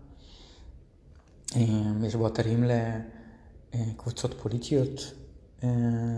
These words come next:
כמו, אה, קבוצות של הימין הקיצוני, קבוצות ניאו-נאציות, אה,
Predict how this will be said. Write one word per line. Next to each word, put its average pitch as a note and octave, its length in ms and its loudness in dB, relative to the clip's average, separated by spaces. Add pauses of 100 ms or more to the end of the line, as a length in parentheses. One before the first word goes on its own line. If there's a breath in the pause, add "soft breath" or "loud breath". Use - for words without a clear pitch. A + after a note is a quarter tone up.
(360)
כמו, A2+ 580 -2 (1400 loud breath)
אה, A#2+ 500 -2
קבוצות A#2+ 300 0
של A#2+ 100 0
הימין A#2 200 2
הקיצוני, A#2 600 0
קבוצות C3+ 280 0
ניאו-נאציות, B2 840 0 (800 loud breath)
אה, A2 340 -2